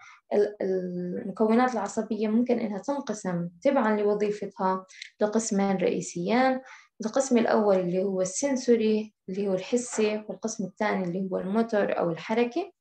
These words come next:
السنسوري نيورونز أو اللي هي الخلايا الحسية زي ما حكينا قبل شوي، السنسوري هم afferent neurons، هم نيورونز يستقبلوا الإشارات، ف they are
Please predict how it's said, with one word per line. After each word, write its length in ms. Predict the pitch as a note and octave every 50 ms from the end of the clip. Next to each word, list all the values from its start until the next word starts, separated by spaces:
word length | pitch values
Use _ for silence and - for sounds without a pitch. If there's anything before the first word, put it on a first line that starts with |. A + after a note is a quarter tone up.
| _ _ - - - - - _ _ _ -
السنسوري 640 | A3+ - - - F4+ G4+ G#4 G4+ - D4+ C#4 A#3+ A#3
نيورونز 600 | G#3 G3+ G3+ G3 F#3+ G3 G#3 A3 B3 C#4+ D4 -
أو 100 | - G#3+
اللي 280 | G#3 F#3 G3 G#3+ G#3 G#3
هي 40 | G#3
الخلايا 480 | G#3 - - G#3 G#3 B3 D4 D#4+ D#4+ C#4+
الحسية 720 | - - - - - - - G3 F#3 F3 G3 A3+ B3 C#4
زي 180 | C4 B3+ B3 A#3
ما 100 | A3 A3
حكينا 500 | - - G#3 - - A3+ A3 G#3+ G3+ G#3
قبل 200 | F3+ F3 - F3+
شوي، 500 | - - - - B3+ C4+ C#4 C#4 C#4 C#4 - - - - _ _ _ - -
السنسوري 880 | - - - - - C#4 C4+ B3+ C4 - B3+ A#3+ A3+ A#3 A#3 A#3+ A#3+ A#3
هم 600 | A3+ A#3+ A#3 A3+ A3+ A3 A3 A#3 A3+ A3 A3 A3+ - - _ _ _ - G#3
afferent 1040 | - - - - - - - - - C#4+ C4+ C4+ C4 A#3 F3+ F3 F3 E3+ - - F#3
neurons، 720 | E3+ E3 E3 F3 F3 F3 F#3+ G#3+ A#3+ B3+ D4 D4+ - - _ - - - - _ _ - A3
هم 160 | G#3+ A3+ A3+
نيورونز 840 | A3+ G#3+ G#3+ G#3+ A3 A3 G#3+ A3+ A#3+ A#3+ B3 B3+ B3+ C4 C4+ C4 - _ _ _ _ _ -
يستقبلوا 800 | A3+ C4 C#4 C#4 - - - - A#3 A#3 - F#3+ F#3 F3+ F3+
الإشارات، 800 | F3 - F3+ F3+ - F#3 F3 - - G3 - B3 C#4 D#4+ - -
ف 160 | - - - F#3+
they 260 | F3+ F#3+ A#3 A#3+ A#3
are 420 | - A#3 G#3+ G#3+ A3 A3 G#3+ G#3+